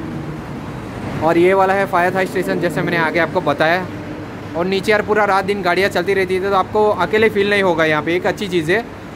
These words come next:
अकेलापन आपको महसूस नहीं होगा यहाँ पे। और Indian area भी बिल्कुल नज़दीक है, right। तो आप कुछ है आपके भाई को मिलना है, कुछ Indian restaurant में आपको खाना बना, आपको जो लेना है आपका मटेरियल,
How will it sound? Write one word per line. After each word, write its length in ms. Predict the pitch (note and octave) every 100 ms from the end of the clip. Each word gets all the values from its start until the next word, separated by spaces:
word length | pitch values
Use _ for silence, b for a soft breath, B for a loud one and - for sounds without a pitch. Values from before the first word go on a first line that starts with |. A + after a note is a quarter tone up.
| -
अकेलापन 460 | G#3+ A3+ A#3 A#3 A#3
आपको 200 | G3 A#3
महसूस 360 | F#3+ F3 G3+
नहीं 160 | G3 F3+
होगा 220 | F3 D#3
यहाँ 200 | D3 C3+
पे। 180 | B2 B2 - - - - -
और 120 | F3+
Indian 300 | F#3+ F#3+ G#3+
area 240 | G#3 G#3 G#3
भी 100 | G3+
बिल्कुल 380 | G3 F#3+ G#3 F#3
नज़दीक 300 | D#3 G3 G3+
है, 180 | G3 F3 - - E3+
right। 200 | G3+ B3+ -
तो 60 | G3
आप 180 | F#3+ - - - - -
कुछ 160 | A3+ A3
है 60 |
आपके 200 | G#3 G#3
भाई 200 | G#3 F3
को 100 | F#3
मिलना 300 | G3+ F#3 F#3+
है, 220 | G3 G3 G3
कुछ 220 | G3 G3
Indian 320 | F3+ F3 F#3+
restaurant 280 | F3 G3 F#3+
में 60 |
आपको 180 | F3 F#3+
खाना 280 | F3+ D#3+ F3+
बना, 180 | F3+ F3+
आपको 180 | - F3+
जो 140 | F3
लेना 300 | D#3+ D#3+ E3+
है 100 | F3
आपका 180 | E3 F3
मटेरियल, 420 | D#3 D#3+ F3